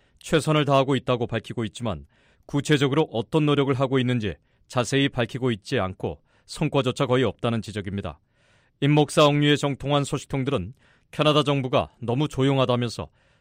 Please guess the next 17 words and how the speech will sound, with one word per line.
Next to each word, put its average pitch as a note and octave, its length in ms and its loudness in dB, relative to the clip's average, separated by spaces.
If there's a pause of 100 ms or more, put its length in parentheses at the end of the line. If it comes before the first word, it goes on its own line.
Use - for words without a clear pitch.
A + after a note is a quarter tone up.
(100)
적극적인 C#3 540 -2
개입과 C3+ 520 2
압박의 C#3 480 0
필요성을 C3+ 480 -2
강조하고 B2 580 -2
있다고 A2+ 440 -6 (200)
방송은 A#2 500 -4
전했습니다. F#2+ 640 -8 (580)
소식통들은 C#3+ 680 -2
특히 G#2+ 300 -4 (520)
영사 C#3+ 380 4
접촉만으로는 C#3 1000 0
한계가 C3 500 0
있다며 A#2 420 -4 (380)
미국이 C3+ 480 0
과거 B2+ 420 4
북한에 C3+ 520 0